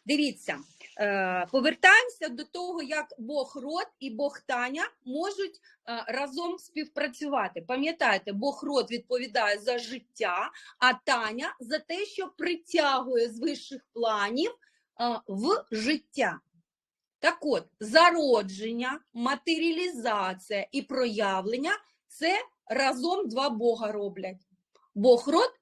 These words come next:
і богиня Таня. Запишіть: зародження,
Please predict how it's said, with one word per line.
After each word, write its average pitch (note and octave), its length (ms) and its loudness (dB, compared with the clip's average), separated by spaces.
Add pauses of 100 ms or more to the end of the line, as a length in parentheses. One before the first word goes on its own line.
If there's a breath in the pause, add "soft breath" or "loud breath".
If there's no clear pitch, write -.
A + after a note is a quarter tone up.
і A#3+ 80 0
богиня B3 600 0
Таня. F#3 420 -10 (680)
Запишіть: C4+ 640 2 (300 loud breath)
зародження, G#3+ 1120 10